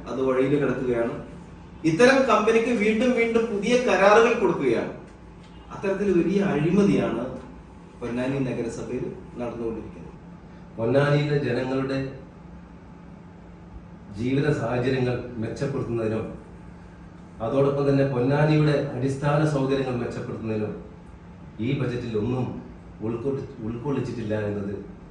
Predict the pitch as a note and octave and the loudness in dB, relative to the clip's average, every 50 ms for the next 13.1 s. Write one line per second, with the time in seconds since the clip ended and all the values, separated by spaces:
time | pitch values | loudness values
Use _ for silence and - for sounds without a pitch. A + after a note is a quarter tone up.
0 | - - G2+ G2+ G2+ F#2+ F#2 F2+ F2 - F2+ F#2 F2+ F2 F2 - - - - - | -18 -12 -8 -6 -6 -4 -4 -6 -8 -10 -10 -10 -10 -10 -10 -12 -14 -16 -16 -16
1 | - - - F3 F3 - - - - - - - - - - - - - - - | -16 -16 -16 -16 -16 -18 -18 -18 -18 -18 -18 -18 -18 -18 -18 -18 -18 -18 -18 -18
2 | - - - - - - - - - - - - - - - - - - - - | -18 -18 -18 -18 -18 -18 -18 -18 -18 -20 -20 -20 -20 -20 -20 -20 -20 -20 -18 -18
3 | - - - - B2+ C3 C3+ C#3 C#3+ D3 C#3+ C#3+ C3+ B2+ A#2+ A2 G#2 G2+ G2 G2 | -18 -18 -14 -6 0 2 4 4 6 4 2 2 0 0 0 0 -2 -2 -4 -6
4 | - - - - - - - - - - - - - - - - - - - - | -8 -12 -14 -16 -16 -18 -18 -18 -18 -18 -18 -18 -20 -20 -20 -18 -18 -18 -18 -18
5 | - - - - - B2 B2 C3 B2+ B2 B2+ C3 B2+ C3+ C3+ B2+ B2 B2 B2 B2 | -18 -18 -18 -14 -8 -4 -2 0 0 2 2 2 0 0 -2 -2 -2 -2 -2 -2
6 | B2 B2 A#2+ - - - A2 G2+ - A2+ G#2+ - - F3 F3 - - - - - | -2 -4 -6 -6 -6 -6 -6 -6 -4 -4 -4 -4 -6 -8 -10 -12 -14 -16 -18 -18
7 | - - - - - - - - - - - - - - - - - - - - | -18 -18 -18 -18 -16 -16 -14 -14 -14 -16 -16 -18 -18 -18 -18 -16 -16 -16 -16 -16
8 | - - A2+ A#2+ B2+ C3+ C3+ C#3+ C3+ B2+ B2 - C#3 C#3 B2+ B2 B2 A2+ A2+ A2+ | -16 -10 -6 -2 0 2 4 4 4 4 2 0 0 -2 -2 -2 -2 -2 -2 -4
9 | G#2+ - - A2+ G#2 G#2 G#2 G#2 G2+ G2 G2+ G2+ G2+ G2 F#2+ F#2+ F#2 F2+ F2+ F2 | -4 -4 -4 -4 -4 -2 -2 -2 -4 -4 -4 -4 -4 -6 -6 -6 -8 -6 -6 -8
10 | E2+ E2+ E2+ - - - - - - - - - - - - - - - - - | -8 -8 -10 -14 -16 -18 -18 -18 -20 -18 -18 -18 -18 -18 -20 -20 -20 -20 -20 -20
11 | - - - - - - - - - - - - - - - - - - - A2 | -20 -20 -20 -20 -20 -20 -18 -18 -18 -18 -18 -18 -20 -20 -20 -20 -18 -10 -4 -2
12 | A2 A#2 A#2+ A#2+ A#2+ A#2+ A#2+ B2 A#2+ A#2+ - - - - - - - A2+ A2+ A2+ | 0 0 0 0 -2 -2 -4 -4 -6 -6 -6 -8 -12 -14 -14 -12 -10 -8 -6 -4
13 | A#2 A2+ | -4 -2